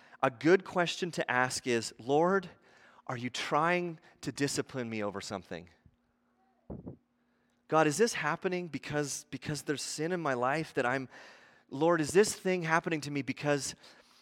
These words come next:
because I'm walking away from you?" Now, s-, sometimes stuff happens just because it happens. We live in a sinful, broken world. I am not saying that every cold that you get, it's like, "Bruh, God's di-,"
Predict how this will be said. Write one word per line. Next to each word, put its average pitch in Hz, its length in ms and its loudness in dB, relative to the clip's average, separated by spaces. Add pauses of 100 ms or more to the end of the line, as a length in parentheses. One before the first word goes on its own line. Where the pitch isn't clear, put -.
(100)
because 143 240 -2
I'm 139 120 0
walking 143 400 2
away 131 320 0
from 117 300 -6
you?" 95 240 -6 (120)
Now, 170 280 6 (480)
s-, - 180 -10
sometimes 254 460 2
stuff 165 240 2
happens 165 400 0
just - 240 -6
because 135 260 -4
it 123 60 -2
happens. 123 460 -2
We 117 100 -6
live 135 400 6
in 131 80 2
a 110 60 -6
sinful, 147 460 -4
broken 131 460 0
world. 131 300 2
I 135 100 2
am 139 220 0
not 143 320 6
saying 131 460 0 (280)
that 123 220 4
every 147 400 6
cold 156 440 2
that 131 140 0
you 135 120 -2
get, 131 260 6
it's 113 100 -2
like, 123 160 -2
"Bruh, 160 400 8
God's 143 260 6
di-," 165 140 8